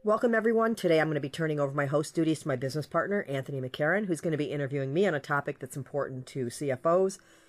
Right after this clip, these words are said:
V P of Finances, and H R Management, which is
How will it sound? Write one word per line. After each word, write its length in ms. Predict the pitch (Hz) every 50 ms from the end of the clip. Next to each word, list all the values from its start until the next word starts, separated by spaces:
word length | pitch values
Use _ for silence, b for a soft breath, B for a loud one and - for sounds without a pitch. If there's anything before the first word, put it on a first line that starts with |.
| b b b -
V 140 | 135 135 127
P 140 | - 135
of 100 | 120 113
Finances, 640 | - 147 151 165 165 165 165 - - 170 165 156 - -
and 160 | - 156 143
H 180 | 135 135 135 -
R 100 | 131 123
Management, 540 | 123 131 135 139 147 139 160 175 180 165 B B B B B
which 180 | - 151 147 -
is 220 | 165 165 160 160